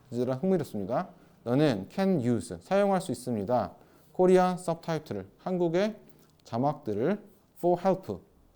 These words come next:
여기서는 도-, 도와주다 아니죠. 도움으로, 도움으로 with interest, with in-, listening, 듣기죠. 듣기의 도움으로. 자,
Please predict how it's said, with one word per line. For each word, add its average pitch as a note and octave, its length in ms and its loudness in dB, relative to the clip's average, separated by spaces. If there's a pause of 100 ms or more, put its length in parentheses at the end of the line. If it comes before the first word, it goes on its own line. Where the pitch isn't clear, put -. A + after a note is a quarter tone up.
여기서는 B2 380 -4 (300)
도-, C#3 420 4
도와주다 E3+ 400 8
아니죠. A2 400 -2
도움으로, B2+ 920 0 (260)
도움으로 A#2+ 600 0 (600)
with A#2+ 200 0
interest, B2+ 480 -2
with C3 160 2
in-, B2 280 0
listening, A#2 480 -2 (600)
듣기죠. C#3+ 540 -2 (180)
듣기의 C#3 480 0
도움으로. A#2+ 540 0 (1900)
자, A#2+ 80 -4